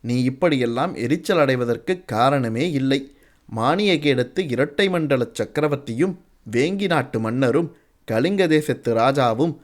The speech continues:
வடக்கே வெகு தூரத்தில் உள்ள கண்ணோசி சக்கரவர்த்தியும் கூட நம் இளவரசருக்கு பெண் கொடுக்க காத்திருக்கிறார்களாம்.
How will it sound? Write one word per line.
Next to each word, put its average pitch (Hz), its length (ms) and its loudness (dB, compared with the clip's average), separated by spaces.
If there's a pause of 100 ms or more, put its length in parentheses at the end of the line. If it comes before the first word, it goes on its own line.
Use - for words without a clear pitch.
(200)
வடக்கே 143 540 0
வெகு 123 280 0
தூரத்தில் 151 440 0
உள்ள 151 340 2
கண்ணோசி 143 480 -2
சக்கரவர்த்தியும் 131 800 -2
கூட 127 260 0
நம் 180 140 0
இளவரசருக்கு 131 680 0
பெண் 180 300 -4
கொடுக்க 170 480 -2
காத்திருக்கிறார்களாம். 170 1000 0